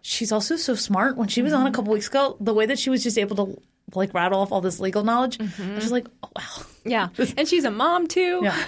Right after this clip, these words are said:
Speaker 2: <laughs>
Speaker 1: So.
Speaker 2: She's doing it all. Yeah. So I think it's, it's honestly, it's women like her. I'm like, man, so many people, they, they don't know who Sarah Parshall Perry is, but those are the people that, uh,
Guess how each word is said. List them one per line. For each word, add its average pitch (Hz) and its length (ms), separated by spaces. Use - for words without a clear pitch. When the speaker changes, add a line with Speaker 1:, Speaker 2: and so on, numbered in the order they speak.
Speaker 2:
<laughs> - 680
Speaker 1:
So. 175 100
Speaker 2:
She's 349 180
doing 294 200
it 208 100
all. 160 220
Yeah. 185 200
So 277 180
I 277 140
think 415 300
it's, 254 320
it's 240 160
honestly, 254 400
it's 220 140
women 220 320
like 185 200
her. 202 440
I'm 196 120
like, 202 280
man, 240 460
so - 140
many 523 140
people, 349 300
they, 320 140
they 403 240
don't 381 160
know 202 100
who 185 120
Sarah - 260
Parshall - 280
Perry 156 300
is, 220 260
but 269 160
those 302 260
are 453 100
the 370 100
people 302 680
that, 202 480
uh, 196 300